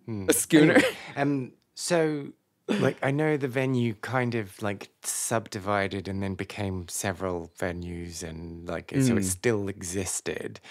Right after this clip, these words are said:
Speaker 1: But for the purposes of this conversation, let's just, like, say, didn't exist anymore. What do you think Chicago lost when it lost Spin?
Speaker 2: I think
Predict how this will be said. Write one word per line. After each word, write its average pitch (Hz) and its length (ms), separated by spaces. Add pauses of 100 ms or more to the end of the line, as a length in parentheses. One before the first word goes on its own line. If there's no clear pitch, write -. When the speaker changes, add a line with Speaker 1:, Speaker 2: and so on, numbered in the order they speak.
(220)
Speaker 1:
But - 260 (360)
for 139 120
the 120 100
purposes 123 560
of 92 120
this - 460 (200)
conversation, 92 540
let's - 220
just, - 220
like, 85 160
say, 82 320 (400)
didn't 107 220
exist 95 360
anymore. 85 560 (720)
What 151 560 (420)
do 147 140
you 131 340
think 98 880 (480)
Chicago 107 640
lost 95 680
when 92 160
it 92 160
lost 90 440
Spin? 80 580 (720)
Speaker 2:
I 143 100
think 233 320